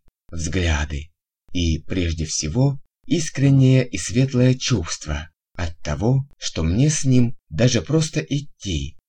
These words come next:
держась за руку, хорошо. И когда он даже злится или грустит, я думаю,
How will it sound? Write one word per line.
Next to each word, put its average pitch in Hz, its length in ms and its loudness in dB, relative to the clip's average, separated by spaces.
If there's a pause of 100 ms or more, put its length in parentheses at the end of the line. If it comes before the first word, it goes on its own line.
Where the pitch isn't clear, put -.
(180)
держась 104 540 0
за 92 280 -2
руку, - 360 -10 (180)
хорошо. 82 520 -4 (1300)
И 95 120 -4
когда 90 440 -2
он 82 480 -2
даже 90 340 -2
злится 85 840 -4
или 85 220 0
грустит, 82 640 -4 (440)
я 151 260 0
думаю, 123 640 2